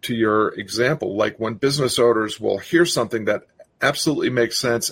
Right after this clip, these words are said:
and still continue to do things the way they've always done them, you know, it sounds like they're idiots, but that, that's actually just humans acting like humans. We have, we're hardwired and, um, and just have an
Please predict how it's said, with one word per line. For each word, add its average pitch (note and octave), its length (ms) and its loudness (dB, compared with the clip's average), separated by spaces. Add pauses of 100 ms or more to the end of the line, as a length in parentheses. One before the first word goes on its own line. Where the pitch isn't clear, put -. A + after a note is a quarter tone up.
and G#2+ 140 -6
still B2 440 2
continue A#2 480 -4
to F#2+ 100 -16
do A#2 180 0
things A2 300 -6
the A2 60 -8
way G#2 100 -2
they've G2 200 -4
always G2 320 -2
done A#2+ 200 0
them, G#2 280 -6 (800)
you A2+ 100 0
know, G2 380 0
it A2+ 180 -4
sounds A#2+ 320 0
like G#2+ 240 0 (200)
they're A2 280 0
idiots, G#2+ 400 2
but - 220 -4
that, - 260 -2
that's F3 220 2
actually D3 280 2
just - 280 -2
humans B2 320 0
acting G#2 280 0
like G#2 220 -6
humans. - 560 -8 (260)
We A#2 160 0
have, A2 460 0 (440)
we're G#2 280 0
hardwired C3 840 2 (540)
and, G#2 540 -4 (400)
um, G2 500 -6 (380)
and G#2+ 240 -6
just G#2+ 200 -6
have B2 140 0
an A2 120 -4